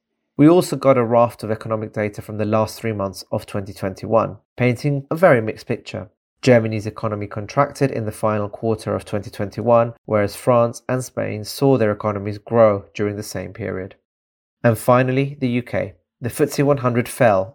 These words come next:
zero point three seven percent during the week. This week saw further easing of covid restrictions in England. This should come as good news to the service sector. According to preliminary data, U K economic activity slowed to an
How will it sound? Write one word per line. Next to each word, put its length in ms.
zero 240
point 300
three 260
seven 360
percent 360
during 220
the 80
week. 320
This 240
week 180
saw 240
further 480
easing 360
of 180
covid 340
restrictions 580
in 80
England. 380
This 120
should 220
come 200
as 120
good 160
news 300
to 140
the 100
service 360
sector. 440
According 460
to 140
preliminary 540
data, 520
U 120
K 260
economic 500
activity 520
slowed 500
to 120
an 140